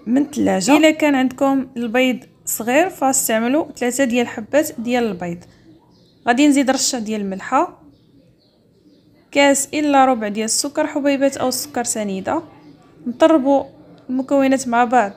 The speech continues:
حتى يذوب السكر. غادي نضيف ساشي ديال الفاني، ممكن تعوضوه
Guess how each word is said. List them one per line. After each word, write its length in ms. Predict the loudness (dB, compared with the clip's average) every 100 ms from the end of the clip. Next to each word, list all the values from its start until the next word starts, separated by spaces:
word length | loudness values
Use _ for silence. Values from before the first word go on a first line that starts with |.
| -18
حتى 340 | -20 -14 -4 -2
يذوب 200 | -2 -4
السكر. 580 | -4 -8 -6 -2 0 -2 -8 -20 -20 -20 -20 -20 -20 -20 -20 -20 -20 -20 -20 -20 -20 -20 -20 -20 -20 -20 -20 -20 -20 -20 -20 -20 -20 -20 -20 -20 -20 -20 -20 -20 -20 -20 -18 -2
غادي 280 | 2 4 4
نضيف 320 | 4 2 0
ساشي 560 | 0 0 0 -2 -4 -4
ديال 340 | -6 -2 -2
الفاني، 440 | 0 0 0 0
ممكن 400 | 0 -2 -2 -4
تعوضوه 520 | 0 0 2 0 -2